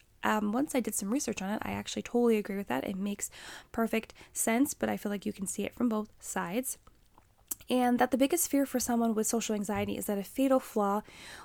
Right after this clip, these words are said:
will be revealed to others. I totally, definitely agree with that.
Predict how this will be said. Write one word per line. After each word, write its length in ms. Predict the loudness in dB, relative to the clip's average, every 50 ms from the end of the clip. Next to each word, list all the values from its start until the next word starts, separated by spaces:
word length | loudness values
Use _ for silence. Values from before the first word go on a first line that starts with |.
| -10 2
will 220 | 6 8 8 8 8
be 200 | 6 6 4 4
revealed 480 | 4 4 2 4 4 2 2 2 0 -2
to 140 | -4 -4
others. 380 | -4 -4 -2 -2 -2 -2 -2 -2
I 80 | -4 -8
totally, 420 | -8 -6 -4 -4 -2 -2 -4 -4
definitely 480 | -4 -4 -6 -6 -6 -6 -4 -4 -4 -4
agree 240 | -4 -4 -4 -4
with 120 | -4 -4 -2
that. 280 | -2 -2 -2 -4 -6